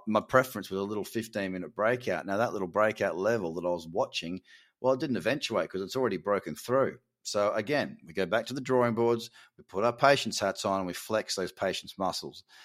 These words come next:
You have yourself a fantastic weekend. I hope you're well. And, uh, don't forget, speak, talk, ask people for help if you need it. People are good. There's some ugly people out there, but at heart, we're all good. So if you need any help, let people know,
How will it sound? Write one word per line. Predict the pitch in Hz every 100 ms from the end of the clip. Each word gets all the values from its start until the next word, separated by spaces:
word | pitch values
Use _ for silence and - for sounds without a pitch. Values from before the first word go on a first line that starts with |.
| - -
You | 123
have | 139
yourself | 147 139
a | 107
fantastic | 123 113 107 110 - 98 82
weekend. | 101 101 98 90
I |
hope | 101 120
you're | 95
well. | 95 87 98 - _ _ -
And, | 101 95
uh, | 101
don't | 110 131
forget, | 92 95 113 113 _ _ -
speak, | - 156 123 - _ _ -
talk, | 156 127 - - _ -
ask | 123 120
people | 131 117
for | - 104
help | 117 107
if | 110
you | 104
need | 95 82
it. | 76 _ - - _ _ _ -
People | 143 131
are |
good. | 95 131 107 - - _ _ _ -
There's | 78 -
some | 98 - _ -
ugly | 113 135 139
people | 143 143 135
out | 147 143
there, | 123 110 110 101 _ _ _
but | - 104
at | 123
heart, | 117 107 107 - -
we're | 80 95
all | 104
good. | 95 73 - -
So | -
if | 73
you | 85
need | 92 120
any | 139
help, | 120 117 117 - -
let | 69 98 -
people | 117 113 147
know, | 123 107 104 107